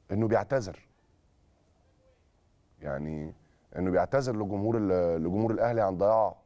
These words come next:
آه، فرصه. اهو دي الستوري اللي منزلها، آه، محمد شريف مهاجم الاهلي طبعًا.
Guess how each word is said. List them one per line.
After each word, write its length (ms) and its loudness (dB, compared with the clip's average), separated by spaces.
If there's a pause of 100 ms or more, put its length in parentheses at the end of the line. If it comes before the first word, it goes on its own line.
(160)
آه، 200 -4
فرصه. 400 -6 (2250)
اهو 200 2
دي 120 -4
الستوري 400 -2
اللي 120 0
منزلها، 800 0 (560)
آه، 520 0 (460)
محمد 360 -2
شريف 320 -4
مهاجم 260 0
الاهلي 320 -2
طبعًا. 320 0